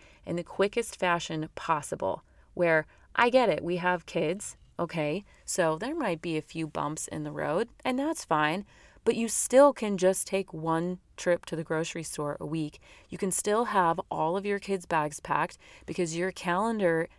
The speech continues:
is prepped and ready to go. And so now before you go into the week, you know what kid needs to be where.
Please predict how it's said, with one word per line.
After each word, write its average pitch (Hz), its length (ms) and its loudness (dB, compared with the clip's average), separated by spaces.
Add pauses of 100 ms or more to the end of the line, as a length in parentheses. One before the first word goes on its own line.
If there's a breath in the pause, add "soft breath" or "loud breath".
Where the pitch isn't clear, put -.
(140 soft breath)
is 165 140 -8
prepped - 320 0
and 165 100 -2
ready 151 240 -2
to 147 80 -4
go. 160 400 -2 (320 loud breath)
And 170 100 -2
so 175 120 -2
now 165 300 2
before 185 260 -2
you 214 120 -2
go 208 220 0
into 202 160 -2
the 170 80 -2
week, 165 380 -6
you 175 200 -2
know 165 400 2
what 165 380 0
kid 175 300 -2
needs 165 240 -6
to 185 80 -6
be 190 120 -2
where. 156 380 -4